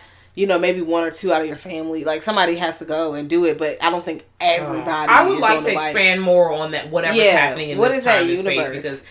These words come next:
Speaker 2: they made me feel like every single human is doing this, and I'm like, "Well, this must been, like, is this a punishment? Is this, like, a tiered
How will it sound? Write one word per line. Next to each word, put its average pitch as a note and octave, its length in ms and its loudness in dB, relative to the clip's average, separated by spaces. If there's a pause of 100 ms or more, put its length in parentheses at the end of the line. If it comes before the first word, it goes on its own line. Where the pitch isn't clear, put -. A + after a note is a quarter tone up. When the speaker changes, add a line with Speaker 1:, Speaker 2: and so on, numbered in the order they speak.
(160)
Speaker 2:
they A3+ 180 2
made A3 160 -4
me G3+ 160 -4
feel F#3+ 160 -4
like D#3+ 260 -6
every F3 280 -4
single E3 320 -8
human D#3+ 340 -10
is C#3 140 -12
doing G3+ 220 -2
this, D#3 160 -8
and F3+ 60 -8
I'm F3 60 -8
like, D#3 160 -10
"Well, D#3 140 -6
this F#3+ 280 -8
must D#3 300 -8
been, C#3 260 -8
like, B2+ 220 -10
is C#3+ 140 -14
this - 100 -18
a D3 60 -8
punishment? G3 580 -12
Is D3+ 100 -12
this, D3+ 140 -12
like, C3+ 140 -12
a B2+ 80 -10
tiered F#3 500 0